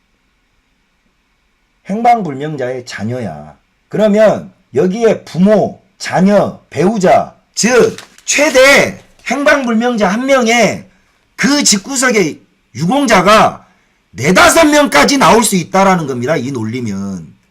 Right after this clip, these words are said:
그러면 이억씩 보상을 해준다고 쳐봐. 아니, 이거는 유공자 명단이라니까요. 그 자녀 명단이 아니라 직접 유공자 당사자예요. 대가리가 있으면 그래서 못 가는 거예요. 이걸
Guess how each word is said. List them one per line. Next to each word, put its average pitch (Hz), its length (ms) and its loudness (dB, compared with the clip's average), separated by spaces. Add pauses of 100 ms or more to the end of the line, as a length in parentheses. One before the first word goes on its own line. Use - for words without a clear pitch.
(140)
그러면 190 280 -4
이억씩 180 480 -6
보상을 98 380 -10
해준다고 78 400 -16
쳐봐. 69 300 -20 (460)
아니, 233 280 -2
이거는 247 720 -2 (800)
유공자 269 500 2
명단이라니까요. 175 1160 -2 (140)
그 220 200 -4
자녀 226 360 0
명단이 180 440 0
아니라 147 400 -4 (460)
직접 185 640 -6
유공자 262 500 -2
당사자예요. 165 1160 2 (160)
대가리가 240 440 0
있으면 196 840 0
그래서 277 380 0
못 147 280 -4
가는 247 300 2
거예요. 165 600 2
이걸 170 680 2